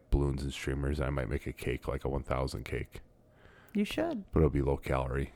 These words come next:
Speaker 1: just 'cause I'm in a calorie deficit again for the next couple weeks. But that'll be fine. Hopefully, hopefully I'll have, uh, be out of that by the time this, maybe not. We got, like, five, yeah, it'll be about five weeks, four weeks that this will air from the time that we're recording right now.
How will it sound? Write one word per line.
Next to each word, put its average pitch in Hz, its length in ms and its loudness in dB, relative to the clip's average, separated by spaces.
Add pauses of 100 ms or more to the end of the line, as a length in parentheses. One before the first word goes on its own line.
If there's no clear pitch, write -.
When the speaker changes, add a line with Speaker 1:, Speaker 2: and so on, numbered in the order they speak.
(120)
Speaker 1:
just - 180 -6
'cause 69 140 2
I'm 67 160 -2
in 67 40 -2
a 69 60 -2
calorie 65 320 0
deficit 67 400 -2
again 65 220 -4
for - 140 -8
the 62 60 -4
next 65 220 -6
couple 64 220 -4
weeks. - 420 -6 (480)
But - 80 6
that'll 87 140 12
be 71 100 4
fine. - 280 -4 (100)
Hopefully, 71 500 8 (300)
hopefully 71 320 0
I'll 69 100 0
have, 62 380 -6
uh, 62 180 -2
be 62 160 -2
out 71 140 2
of 71 80 0
that - 180 -6
by 58 100 -4
the 64 60 0
time - 220 -4
this, - 400 -6 (320)
maybe 95 180 4
not. 78 240 0 (880)
We 65 80 -2
got, 65 180 0
like, 67 140 -4
five, 65 720 -4 (720)
yeah, - 80 6
it'll 98 80 8
be 87 60 8
about 80 200 6
five 76 220 4
weeks, - 420 -2
four 76 220 0
weeks 67 260 -4
that - 160 -4
this - 180 -6
will 64 120 -2
air 64 180 0
from - 220 -8
the 62 60 -8
time - 240 -6
that 58 100 -4
we're 120 120 -8
recording - 380 -4
right 62 180 -8
now. 60 220 -10